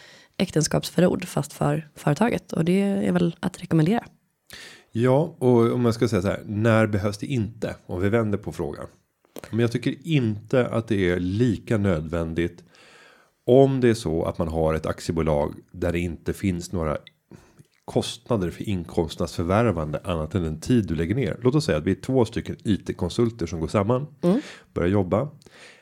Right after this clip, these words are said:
Speaker 2: Vi bestämmer oss för att vi ska ta ut i princip allt vi tjänar. Nittio procent av allt vi drar in, det tar vi ut i direkt lön.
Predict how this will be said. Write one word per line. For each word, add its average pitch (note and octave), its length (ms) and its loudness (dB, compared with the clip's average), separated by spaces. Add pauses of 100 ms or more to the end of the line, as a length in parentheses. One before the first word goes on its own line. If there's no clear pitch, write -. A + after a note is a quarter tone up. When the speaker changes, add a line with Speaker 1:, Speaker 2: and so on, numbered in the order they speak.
(180)
Speaker 2:
Vi G#2+ 220 8
bestämmer B2+ 420 0
oss G2+ 140 -2
för D2+ 240 0
att D#2 300 -4 (220)
vi F2+ 140 -6
ska - 200 -6
ta B2+ 160 -4
ut A#2 580 -2 (180)
i B2+ 200 0
princip G2 520 -4 (120)
allt F#2 240 -4
vi F2+ 100 -4
tjänar. - 400 -4
Nittio A2+ 300 -2
procent E2+ 420 -2
av D#2+ 180 -2
allt G#2+ 320 0
vi F2+ 40 4
drar F2+ 180 -2
in, A#2 380 -2
det G2 120 -2
tar A#2+ 160 0
vi G#2 100 4
ut E2+ 300 -2
i F#2+ 60 0
direkt E2+ 580 -4
lön. G2 520 -2